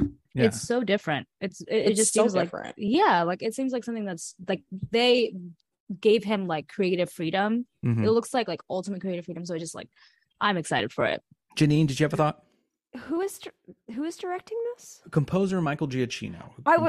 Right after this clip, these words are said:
Speaker 4: you,
Speaker 1: composed,
Speaker 4: I heard
Speaker 1: yeah.
Speaker 4: you say that name, and I was like, "But that's the composer."
Speaker 1: Yeah, yeah, yeah. He's directing this
Speaker 3: Mm-hmm.
Speaker 1: is the first. I mean,
Speaker 4: That's
Speaker 1: he's
Speaker 4: so
Speaker 1: always wanted to do
Speaker 4: cool.
Speaker 1: this stuff,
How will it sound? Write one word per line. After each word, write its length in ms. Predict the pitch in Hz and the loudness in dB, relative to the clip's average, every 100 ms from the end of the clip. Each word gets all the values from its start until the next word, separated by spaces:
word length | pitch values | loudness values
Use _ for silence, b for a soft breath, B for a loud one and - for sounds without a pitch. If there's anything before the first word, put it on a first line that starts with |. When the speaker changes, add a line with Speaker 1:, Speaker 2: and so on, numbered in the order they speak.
| - | 2
Speaker 4:
you, 80 | 311 | 4
Speaker 1:
composed, 40 | |
Speaker 4:
I 100 | 320 | 4
heard 200 | 311 370 | 4 2
Speaker 1:
yeah. 60 | 359 | 2
Speaker 4:
you 60 | 359 | 2
say 220 | 349 311 | 2 4
that 180 | 277 262 | 2 2
name, 240 | 330 262 | 0 2
and 80 | 220 | 2
I 60 | |
was 80 | 233 | 0
like, 220 | 240 220 - _ _ _ _ | -2 -6 -14 _ _ _ _
"But 100 | 294 | -6
that's 220 | 311 - | -6 -6
the 80 | 269 | -10
composer." 640 | 240 226 330 269 - 139 | -8 -2 0 0 0 0
Speaker 1:
Yeah, 200 | 139 107 - _ | 2 0 -4 _
yeah, 200 | 160 180 - _ _ | 2 2 0 _ _
yeah. 120 | 156 | -2
He's 160 | 123 120 | -2 0
directing 260 | 135 311 190 | 2 4 2
this 120 | - | 2
Speaker 3:
Mm-hmm. 80 | 117 | -2
Speaker 1:
is 40 | |
the 40 | |
first. 300 | - 113 - - | -2 -2 -4 -2
I 60 | |
mean, 240 | 135 123 117 | 2 2 0
Speaker 4:
That's 160 | - 311 | -2 0
Speaker 1:
he's 80 | 147 | 6
Speaker 4:
so 60 | |
Speaker 1:
always 180 | 143 127 | 6 6
wanted 260 | 135 143 339 | 6 6 6
to 40 | |
do 60 | 415 | 4
Speaker 4:
cool. 80 | 170 | 2
Speaker 1:
this 140 | 98 | 0
stuff, 400 | - 98 - - | -2 -4 -4 -18